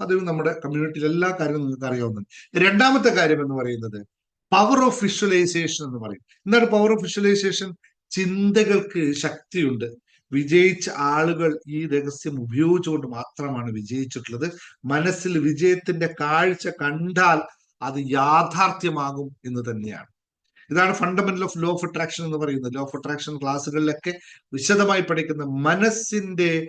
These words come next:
ദൃശ്യവൽക്കരണം കൊണ്ട് ചെയ്യാൻ, ചെയ്-, മാത്രമേ നമുക്ക് വിജയിക്കാൻ സാധിക്കൂ. എന്തായിത്തീരണമോ നമ്മൾ അതായിത്തീരുക. രാവിലെ ഉണ-, ഉണരുമ്പോൾ,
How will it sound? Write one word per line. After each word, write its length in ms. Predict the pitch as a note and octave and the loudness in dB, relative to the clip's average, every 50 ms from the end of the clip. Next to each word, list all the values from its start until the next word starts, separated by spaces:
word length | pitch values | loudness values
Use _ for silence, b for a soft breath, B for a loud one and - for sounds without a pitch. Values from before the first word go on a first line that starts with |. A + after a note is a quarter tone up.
| B B B B _ - | B B B B _ 2
ദൃശ്യവൽക്കരണം 1080 | C#3+ F3 F3 F3 - - - A3+ G3+ F3 E3+ D#3+ - - - D#3 C#3+ C3 C#3 C3+ C3 B2+ | 2 4 4 2 0 0 0 0 2 0 0 -2 -4 -6 -6 -6 -6 -6 -6 -6 -8 -8
കൊണ്ട് 500 | B2 - C3 B2 A#2+ B2 A#2+ A#2+ A#2+ A#2 | -10 -10 -8 -8 -6 -6 -8 -8 -10 -10
ചെയ്യാൻ, 580 | - A#2+ A#2 A#2 A2+ A2+ A2+ A2+ A2+ _ - G#2 - | -8 -8 -6 -4 -4 -4 -6 -8 -12 _ -20 -16 -12
ചെയ്-, 180 | - A#2+ A#2 | -10 -8 -6
മാത്രമേ 440 | A#2 B2 B2 A#2+ - A#2+ A#2+ A#2+ A#2+ | -6 -6 -6 -6 -8 -8 -8 -6 -6
നമുക്ക് 320 | A#2 A#2 A2 A2 A2+ - A#2 | -6 -6 -8 -8 -10 -10 -10
വിജയിക്കാൻ 520 | A2+ A2+ A2 B2 B2 A#2+ A#2+ B2+ A#2+ A#2 | -10 -10 -8 -8 -8 -8 -8 -10 -10 -8
സാധിക്കൂ. 360 | A2 A#2 A2+ A#2 A2+ - D#3 | -8 -10 -10 -8 -6 -6 -4
എന്തായിത്തീരണമോ 1040 | E3+ F#3+ G3+ G#3+ G3+ G#3 A3 A#3 A#3 G#3+ A3+ A3 G#3 G3 G3+ G3 F3+ F3+ F#3 F#3 - b b b b b _ - | -4 0 2 4 6 6 4 4 2 0 0 0 2 2 0 -2 -2 -4 -6 -6 -8 b b b b b _ -8
നമ്മൾ 220 | C#3+ D#3 D#3 D#3 | -4 -2 0 2
അതായിത്തീരുക. 840 | D3+ D3+ D#3+ E3 E3+ F3 E3+ E3+ D#3 D#3 C#3 C3 B2+ A2+ G2 - - _ _ _ _ _ _ _ _ - A#2+ B2 | 4 4 6 6 6 4 4 2 0 0 0 0 -2 -4 -8 -10 -14 _ _ _ _ _ _ _ _ -10 -4 0
രാവിലെ 380 | C3 C3+ C3+ C#3+ D3 D3 C#3 | 2 2 4 4 2 2 2
ഉണ-, 320 | C#3 C#3 C#3 D3+ D3+ C#3+ C#3+ | 0 0 0 -2 -4 -4 -4
ഉണരുമ്പോൾ, 720 | C3+ C#3 C#3+ C#3+ D3+ D3+ D3 D3 E3 F#3 A3 - - | -4 -4 -2 -2 -4 -2 0 0 2 2 2 0 -2